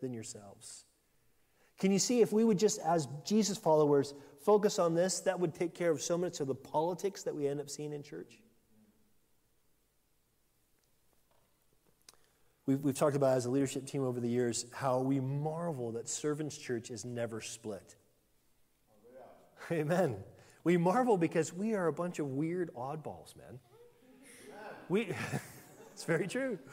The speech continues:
We, we come from different backgrounds. We ha-, we're, we're different ethnicities, different socioeconomic backgrounds, different church experiences and backgrounds. But when we come together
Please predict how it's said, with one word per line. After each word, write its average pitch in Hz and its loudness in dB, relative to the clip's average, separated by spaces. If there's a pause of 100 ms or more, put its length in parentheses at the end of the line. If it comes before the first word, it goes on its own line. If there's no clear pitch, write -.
(440)
We, 247 6
we 233 4
come 262 6
from 208 6
different 190 6
backgrounds. 240 2 (140)
We 208 6
ha-, 190 6
we're, 180 6
we're 185 6
different 185 2
ethnicities, 220 2 (380)
different 185 4
socioeconomic 180 4
backgrounds, 190 0 (400)
different 240 4
church - 2
experiences 233 2
and 208 2
backgrounds. 208 -2 (800)
But 180 -4
when 170 4
we 160 4
come 247 -2
together 185 2